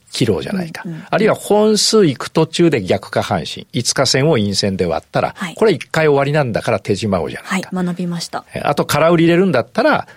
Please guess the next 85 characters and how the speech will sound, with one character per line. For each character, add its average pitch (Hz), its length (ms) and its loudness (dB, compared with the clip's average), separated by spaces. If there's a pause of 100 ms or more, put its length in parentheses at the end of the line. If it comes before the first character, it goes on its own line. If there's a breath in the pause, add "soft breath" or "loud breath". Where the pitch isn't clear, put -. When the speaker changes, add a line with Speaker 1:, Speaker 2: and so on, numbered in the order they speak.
(140 loud breath)
Speaker 1:
ず 123 120 0
ー 127 140 4
っ - 20 0
と 127 160 -2
上 113 100 2
が 120 120 2
っ - 80 -4
て - 180 -2
き - 160 -10
て、 - 300 -2
Speaker 2:
う - 60 -20
ん。 - 40 -20 (120 loud breath)
Speaker 1:
で、 170 160 2
五 - 160 0
日 156 120 0
線 147 180 0
の 147 80 0
下 175 160 -2
に 135 60 0
陰 104 240 0
線 101 260 0
で 92 220 0 (420 soft breath)
半 117 240 -2
分 110 140 0
ぐ 110 80 2
ら 71 80 0
い - 20 -6
入 104 140 -2
っ - 40 -6
た - 160 -12
ら - 80 -10
で - 60 -18
す - 80 -8
ね、 175 140 0 (260 loud breath)
あ - 140 -4
の、 - 560 -10 (340)
手 - 80 -8
締 107 160 -8
ま 92 120 -2
っ - 60 -20
て、 - 300 -14
Speaker 2:
は 208 140 0
い。 180 60 -2
Speaker 1:
売 113 100 0
り 127 100 4
を 143 80 4
入 135 80 2
れ 135 80 2
よ 127 120 4
う 101 60 2
じ 82 60 -4
ゃ - 60 -8
な - 120 -14
い - 40 -20
か。 - 100 -14
Speaker 2:
は 190 140 -4
い。 170 120 -8 (200 loud breath)
Speaker 1:
で、 175 100 4
売 160 140 6
り 196 120 4
を 190 80 6
入 185 60 4
れ 175 140 2
て 165 100 0
ず 135 100 0
ー 165 200 4
っ - 20 0
と 165 140 0
下 147 160 -2
が 156 80 0
っ 160 40 -2
て - 200 -16
き - 120 -14
て 123 140 -2
も、 117 320 -2 (220 loud breath)
本 190 260 0
数 220 180 2
あ 127 80 2
る 117 80 -2
程 123 140 2
度 - 80 -2
い 160 60 -2
っ - 40 -12
た - 220 -4
ら、 65 220 -4